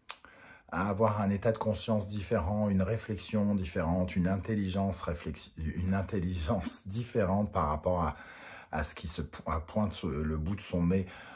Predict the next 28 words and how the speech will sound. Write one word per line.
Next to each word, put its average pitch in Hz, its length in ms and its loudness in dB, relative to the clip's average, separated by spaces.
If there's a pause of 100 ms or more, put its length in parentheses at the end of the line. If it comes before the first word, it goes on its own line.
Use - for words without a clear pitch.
(180)
On 82 180 2
vous 98 680 2 (1040)
invite 117 340 6
à 110 80 8
ne 104 100 8
pas 127 360 2
être 110 300 2
trop 113 460 -2
obtus - 720 0
peut-être, - 560 -6
hein, 101 260 -4
euh, 65 320 -2 (520)
et 85 120 -2
à 80 140 2
vous 82 240 -2
laisser 87 640 0 (1400)
convaincre, 98 720 4
à 95 60 4
vous 92 160 0
laisser 87 680 2
emporter 107 880 -2 (300)
par 92 240 2
un, 85 260 2
une 95 160 2
nouvelle 107 340 4
façon 117 440 0
de 92 100 4
penser. 90 720 0